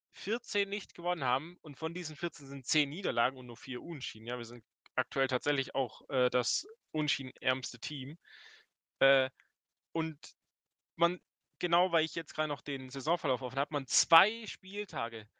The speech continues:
ganze zwei Spieltage auf Platz zwei war und der Rest halt drei, vier, fünf und sonst was war, plus Niederlagen, die halt komplett unnötig und nur dumm sind, dann würde ich nicht über einen Verein lachen, der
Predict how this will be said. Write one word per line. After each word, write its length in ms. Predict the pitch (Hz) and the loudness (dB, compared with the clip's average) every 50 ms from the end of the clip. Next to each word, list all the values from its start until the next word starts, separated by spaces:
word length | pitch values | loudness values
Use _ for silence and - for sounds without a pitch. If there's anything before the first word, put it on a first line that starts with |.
| _ - | _ -4
ganze 280 | 147 151 143 - 139 | -4 -4 -4 -6 -12
zwei 420 | - - - - 147 175 220 247 226 | -12 -8 -2 2 2 2 2 2 -4
Spieltage 500 | - - - 208 208 - 196 185 165 123 | -10 -10 -10 -10 -8 -4 -4 -2 -2 -2
auf 140 | 151 - - | -4 -4 -4
Platz 280 | - 139 - - - - | -8 -8 -8 -10 -16 -12
zwei 340 | - - 165 170 175 165 139 | -4 2 4 4 4 4 2
war 180 | 135 139 143 - | 2 0 0 0
und 180 | 151 139 - 135 | -6 -8 -4 -4
der 100 | 135 131 | -2 0
Rest 260 | 160 180 - - - 139 | 0 -2 -2 -2 0 0
halt 180 | 135 135 - _ _ - - - - _ _ _ _ - | 0 0 0 _ _ -20 -20 -20 -20 _ _ _ _ -8
drei, 400 | 139 120 131 143 170 202 226 208 | -2 4 6 6 6 4 0 -8
vier, 320 | - - - 175 180 170 - | -12 -14 -10 -4 -4 -4 -4
fünf 340 | - - 180 208 214 185 - | -4 -6 -6 -6 -6 -8 -12
und 120 | 139 135 | -10 -4
sonst 320 | 127 147 170 208 - - - | -2 -2 -2 -2 -4 -6 -2
was 220 | 113 104 - - - | -2 -2 -2 -2 -2
war, 320 | 101 98 107 131 170 180 _ _ _ _ _ _ _ _ _ _ _ _ _ _ - _ _ - | 0 0 0 -2 -4 -6 _ _ _ _ _ _ _ _ _ _ _ _ _ _ -20 _ _ -8
plus 320 | - - 196 202 - - 185 | -2 0 2 2 2 0 -2
Niederlagen, 480 | 190 220 220 208 175 170 160 165 156 | -2 2 4 4 6 6 4 2 0
die 80 | 151 151 | -4 -6
halt 180 | 147 139 _ - | -6 -6 _ -12
komplett 460 | - - 214 269 262 - 208 - - | -8 -8 -8 -8 -6 -6 -6 -6 -6
unnötig 480 | 220 214 233 233 208 196 190 190 - 165 | -10 -12 -8 -6 -4 -4 -6 -6 -8 -10
und 180 | 147 139 135 | -10 -10 -8
nur 140 | 143 143 139 | -8 -8 -8
dumm 300 | 131 - 185 226 254 214 | -6 -6 -6 -6 -6 -8
sind, 460 | 147 123 117 123 165 208 - - - _ _ _ _ _ _ _ _ _ _ _ - | -8 -8 -8 -8 -8 -12 -14 -18 -20 _ _ _ _ _ _ _ _ _ _ _ 4
dann 380 | 143 143 143 143 143 143 95 - _ _ _ _ _ _ _ _ | 4 4 4 4 -6 -12 -14 -18 _ _ _ _ _ _ _ _
würde 220 | 165 175 202 196 | -4 -4 -2 -2
ich 100 | 185 - 180 | -2 -4 -4
nicht 220 | 208 233 - - - | -4 -4 -4 -10 -12
über 280 | 214 190 175 165 160 | -6 0 2 4 4
einen 200 | 151 156 156 156 | 4 4 0 -4
Verein 340 | - - - - 160 190 190 | -6 -2 0 0 0 2 2
lachen, 320 | 165 160 156 170 165 160 | 2 2 2 0 -4 -6
der 460 | 151 156 160 151 147 147 143 127 - | -4 -2 0 2 2 2 2 0 -2